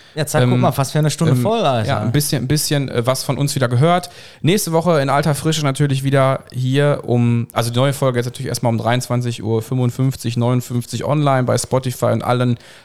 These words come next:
Speaker 2: anderen Podcast-Plattformen, die ihr euch so vorstellen könnt.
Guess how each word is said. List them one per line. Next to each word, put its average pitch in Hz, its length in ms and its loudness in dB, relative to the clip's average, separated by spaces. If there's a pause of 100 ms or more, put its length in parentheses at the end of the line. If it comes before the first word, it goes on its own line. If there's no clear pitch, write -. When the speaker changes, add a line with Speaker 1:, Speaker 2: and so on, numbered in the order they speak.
(100)
Speaker 2:
anderen 143 320 0
Podcast-Plattformen, 143 1160 -2
die 135 80 -2
ihr 135 60 4
euch 127 160 2
so 123 80 -2
vorstellen 151 500 0
könnt. 143 320 0